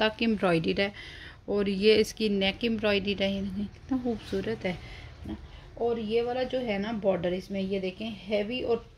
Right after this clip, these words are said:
इतना thick border बना हुआ है ना, बहुत ही thickness है इसकी। वो color बहुत औसम है, साथ में दुपट्टा इतना luxurious combination है। ये दो meter का इसमें ये embroidered patch है, ठीक है। ये देख लें, दो meter embroidered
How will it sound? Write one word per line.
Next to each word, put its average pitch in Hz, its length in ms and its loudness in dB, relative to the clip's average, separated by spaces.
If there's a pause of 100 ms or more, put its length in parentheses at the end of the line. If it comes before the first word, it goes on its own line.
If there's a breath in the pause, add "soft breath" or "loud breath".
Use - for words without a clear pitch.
(100)
इतना 269 340 6 (160)
thick - 320 2
border 214 420 6
बना 196 280 6
हुआ 202 180 4
है 196 80 4
ना, 202 140 4
बहुत 233 500 0
ही 214 240 0 (120)
thickness 175 500 2
है 175 100 6
इसकी। 175 300 -4 (540 loud breath)
वो 233 200 8 (140)
color 277 240 10
बहुत 214 360 0
औसम 190 240 -2
है, 214 120 -2
साथ 208 340 -6
में 220 140 -4
दुपट्टा 208 440 -4
इतना 226 320 -2
luxurious 214 480 4
combination 208 540 2
है। 233 60 6
ये 240 140 8
दो 214 240 10
meter 220 300 6
का 208 140 2
इसमें 208 240 2
ये 208 200 6
embroidered 185 500 4
patch 185 360 -2
है, 180 80 0
ठीक 220 220 -2
है। 240 60 6
ये 220 160 6
देख 196 320 4
लें, 247 100 0 (480 loud breath)
दो 214 180 4
meter 240 320 -2
embroidered 202 500 -2